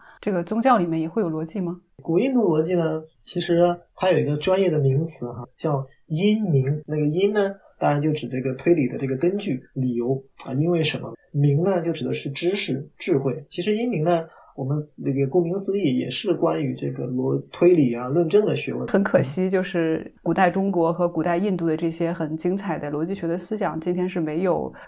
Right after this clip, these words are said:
Speaker 1: 传承下来的。
Speaker 2: 对，但是我们今天呢，啊，像中国的学者啊，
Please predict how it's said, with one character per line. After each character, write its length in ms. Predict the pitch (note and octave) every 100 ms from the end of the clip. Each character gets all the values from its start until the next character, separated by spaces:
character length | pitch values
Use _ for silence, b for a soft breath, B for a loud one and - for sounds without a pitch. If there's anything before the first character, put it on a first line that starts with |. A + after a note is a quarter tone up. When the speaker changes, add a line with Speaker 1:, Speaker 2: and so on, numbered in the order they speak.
| -
Speaker 1:
传 240 | - D#3
承 180 | G3 D#3+
下 160 | E3 C#3+
来 140 | -
的。 160 | - F#3+ - _ -
Speaker 2:
对， 200 | D#3 C#3 - - D#3
但 100 | D#3
是 60 |
我 100 | D#3
们 120 | C3
今 160 | C3+ F3
天 180 | F3+ F3
呢， 200 | E3+ D3+ D3+ B
啊， 200 | - A#2
像 240 | B2 C#3 C3+
中 160 | D#3+
国 120 | D#3 C3+
的 80 |
学 200 | C3+ C3+
者 140 | C3 C3+
啊， 220 | -